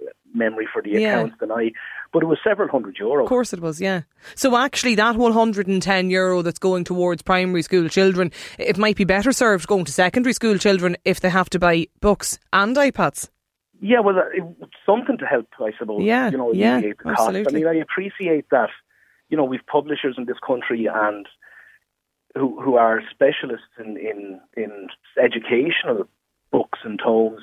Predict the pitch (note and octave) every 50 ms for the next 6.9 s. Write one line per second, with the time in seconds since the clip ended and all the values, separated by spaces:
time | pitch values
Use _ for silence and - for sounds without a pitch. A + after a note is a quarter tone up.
0 | _ - - - - - - - - - - - _ - - E3+ D#3 - D#3+ C#3
1 | C#3 - - D3 C#3+ - E3 D3+ C3+ - _ - D#3+ D#3+ D#3 D#3 C3 D3 E3 F3
2 | G3 G3 G3 F3+ D#3 - - D#3 D3 B2 - - _ _ - - - C#3 C3 B2
3 | A#2 - B2 - - C3 B2 B2+ A#2 A2 G2 - A#2+ A2 - - - B2+ A#2 A2+
4 | A#2+ B2+ A#2+ A2+ A2+ C3 C#3 - C3+ A2+ G#2+ G#2 F#2+ - - - - _ _ _
5 | _ _ - - - - - - G#3+ G#3 G3+ - - F3+ - _ - E3+ E3 D#3
6 | D3+ - - - - F3+ E3+ E3 D3+ D3 D#3 E3 D#3+ - - - -